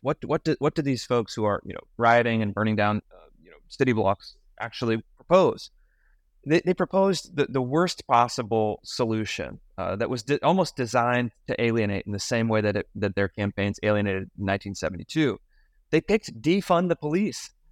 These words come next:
Um, and, and, and so if you fast forward a couple years later, you had, of course, the, the backlash against C R T. You had the parent movement, um, trying to take back the, the curriculum in schools. Um, you had the utter collapse of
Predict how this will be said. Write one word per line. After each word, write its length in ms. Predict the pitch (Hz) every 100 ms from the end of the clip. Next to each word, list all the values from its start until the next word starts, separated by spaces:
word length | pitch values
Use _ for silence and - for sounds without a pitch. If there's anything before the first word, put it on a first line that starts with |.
| _ -
Um, 360 | 127 117 113 _ _ _ -
and, 180 | 143 -
and, 120 | 147 -
and 180 | 151
so 360 | - 180 175 - _ _ _ _
if 180 | - 147
you 240 | 170 170 147 _
fast 300 | 170 180 -
forward 400 | 202 208 160 107
a 40 |
couple 240 | 104 117 117
years 260 | 107 104
later, 400 | 113 110 107 65 -
you 120 | 113
had, 140 | 117 113
of 100 | -
course, 340 | 143 147 139
the, 220 | - 107 -
the 100 | 104
backlash 640 | 92 110 117 123 113 -
against 280 | 104 107 -
C 120 | 117
R 120 | 95
T. 420 | 95 139 135 131 - _ _
You 80 | 120
had 120 | 120
the 80 | 101
parent 360 | - 131 131 -
movement, 600 | 123 120 117 110 107 - -
um, 240 | 98 82 80 90 87
trying 260 | 123 104
to 100 | 104
take 320 | 76 131 120 _
back 320 | 117 104 - _
the, 180 | 82 76
the 60 | -
curriculum 500 | _ 127 120 120 98
in 80 | 92
schools. 640 | - - 190 170 160 - _ _ _ -
Um, 180 | 107 107
you 120 | 123
had 240 | 127 113
the 160 | 107 110
utter 200 | 131 147
collapse 640 | 147 - 98 110 123 - -
of 140 | 98